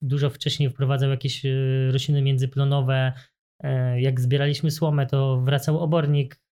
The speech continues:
S-, s-, sama słoma nigdy nie była sprzedawana, więc myślę, że to wszystko gdzieś tam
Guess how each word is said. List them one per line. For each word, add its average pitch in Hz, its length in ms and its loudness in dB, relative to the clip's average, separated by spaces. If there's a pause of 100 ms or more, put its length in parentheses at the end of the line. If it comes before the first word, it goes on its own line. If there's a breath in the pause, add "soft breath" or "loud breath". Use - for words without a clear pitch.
(140)
S-, - 280 -14
s-, - 460 -12
sama 147 200 2
słoma 143 260 0
nigdy 139 200 0
nie 143 80 2
była 143 120 0
sprzedawana, 143 720 0 (380)
więc 147 180 -2
myślę, 180 300 0
że 156 80 -2
to 160 120 -2
wszystko - 400 -4
gdzieś 156 240 -2
tam 151 340 2